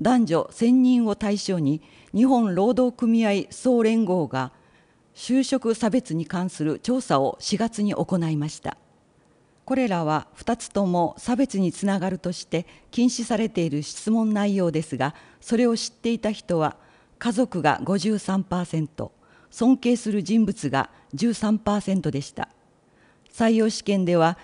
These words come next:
人権を尊重すること、応募者の適性や能力のみを基準として行うことが原則とされています。適性や能力とは関係がないことを採用基準とすると、就職差別につながる恐れがあるからです。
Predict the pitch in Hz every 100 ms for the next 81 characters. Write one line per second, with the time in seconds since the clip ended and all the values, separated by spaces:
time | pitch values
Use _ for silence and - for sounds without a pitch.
0 | - 160 233 240 233 220 220 220 220 226
1 | 214 - 202 - 170 - 143 - - _
2 | - 247 220 240 202 175 156 151 - -
3 | 214 - - 226 220 208 180 - _ 202
4 | 262 240 220 180 175 214 233 180 160 -
5 | 190 208 226 190 202 - 170 170 233 220
6 | 208 185 165 143 127 185 208 226 - 190
7 | 196 165 160 147 139 127 151 - _ _
8 | _ _ _ _ _ _ _ - 208 -
9 | 226 214 196 185 - - 226 226 220 -
10 | 180 170 180 - 202 226 233 220 220 220
11 | 233 - 185 170 151 - 220 226 220 214
12 | - 185 214 208 185 185 180 160 - 139
13 | - _ _ - 233 247 247 - 220 220
14 | - 165 151 175 220 220 214 - 190 202
15 | 175 175 196 - 143 135 117 - -